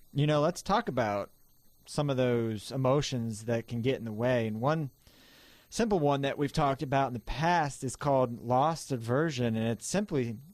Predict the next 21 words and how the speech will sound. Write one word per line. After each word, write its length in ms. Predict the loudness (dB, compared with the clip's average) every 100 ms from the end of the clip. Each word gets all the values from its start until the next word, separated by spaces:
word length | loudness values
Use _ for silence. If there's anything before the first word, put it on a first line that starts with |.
| _
says 600 | -16 -6 0 4 4 2
that 240 | 2 2
we 160 | 2 2
as 140 | 2
investors 540 | 0 0 0 -2 -4 -2
don't 320 | -2 -2 -2
<laughs> 0 |
like 280 | 0 0 0
losing 380 | -2 0 -2 0
money, 280 | 0 0
right? 380 | 0 2 0 -2 -10 _ _ _ -20 -20 -6
Uh, 180 | -2 0
we 80 | 2
tend 220 | 2 2
to 80 | 2
avoid, 720 | 2 0 2 4 4 2 -2 -2
I 160 | -2
think, 240 | 0 -2 -2
smart 320 | 0 0 0
financial 680 | -2 0 0 -2 0 0 0 -8 _ _ -20 _ _
decisions, 1000 | -12 -4 0 2 2 -2 -2 -6 -10 -16